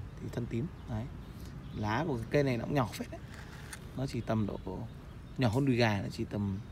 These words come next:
từ một phẩy năm đến khoảng hai phẩy năm cm thôi. Nó cũng nhỏ đấy, lá bé hơn anh chị nhá. Lá rất là nhỏ, nhỏ như ngón tay út, như ngón tay út em. Đấy. Nó không, nó không, không, không, không phải là khó ấy lắm. Nhưng mà về cơ bản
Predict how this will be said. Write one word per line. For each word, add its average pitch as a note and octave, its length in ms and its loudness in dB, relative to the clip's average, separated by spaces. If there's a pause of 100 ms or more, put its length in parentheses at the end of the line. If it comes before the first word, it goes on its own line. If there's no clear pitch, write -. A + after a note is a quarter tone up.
từ A#2+ 60 0
một A2+ 160 4
phẩy A2 140 0
năm B2+ 240 4
đến B2+ 180 2
khoảng A#2+ 160 -2
hai B2 140 2
phẩy B2 100 -2
năm B2 140 2
cm C3 240 0
thôi. C#3+ 220 0 (400)
Nó - 60 -4
cũng C#3 100 2
nhỏ B2 200 4
đấy, - 100 -2 (320)
lá G#2 160 0
bé A2 160 2
hơn C#3 200 6 (380)
anh A#2+ 100 0
chị A2 60 -2
nhá. C3+ 100 0 (600)
Lá G#2+ 160 -2
rất D#3 120 -2
là D#3 60 0
nhỏ, A2+ 140 2 (540)
nhỏ G#2+ 180 0
như A2 60 -2
ngón A2 120 0
tay - 100 -2
út, F3+ 140 2 (420)
như A#2+ 100 0
ngón A#2+ 100 0
tay C3+ 100 -2
út D3 100 -2
em. B2+ 140 0 (1040)
Đấy. G2+ 220 0 (540)
Nó - 60 -4
không, B2+ 300 0
nó B2+ 100 0
không, C3+ 200 0
không, C3 300 0
không, B2+ 180 -4
không C3 180 0
phải A2 80 4
là G2+ 60 2
khó G2+ 340 -2 (180)
ấy A2 120 -2
lắm. G#2+ 140 0 (720)
Nhưng C3+ 100 0
mà A#2 180 4
về G#2+ 420 2
cơ C3 120 0
bản G2+ 180 0